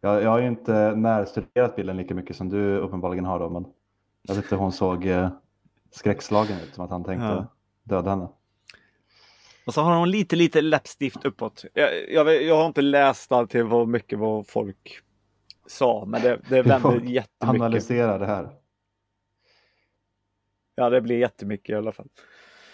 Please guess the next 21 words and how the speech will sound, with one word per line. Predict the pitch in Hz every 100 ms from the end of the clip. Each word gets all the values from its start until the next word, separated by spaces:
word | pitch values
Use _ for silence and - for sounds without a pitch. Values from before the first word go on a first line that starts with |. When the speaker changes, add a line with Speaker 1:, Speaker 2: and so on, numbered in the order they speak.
| - - _ _ _ 95
Speaker 1:
Eh, | 92 90 90 - - _ _ _ _ _ _ _ _
ah, | 104 104 104 101
okej. | 101 92 92 92 -
Nu | 104
när, | 107 104
Speaker 2:
Mm. | 98
Speaker 1:
nu | 107
när | 107 104
jag | 104
kollar | 107 98
lite | 98 98
noggrannare | 98 92 101 101 92 92
så | 92
ser | - 95
hon | 95 92 92 - _ _ _ - - -
kanske | 98 - 98
lite | 98 98
mer | 92
upphetsad | 98 - 104 - 92 85
ut. | 87 - - _ _ -
Speaker 2:
Mm. | 104 104 98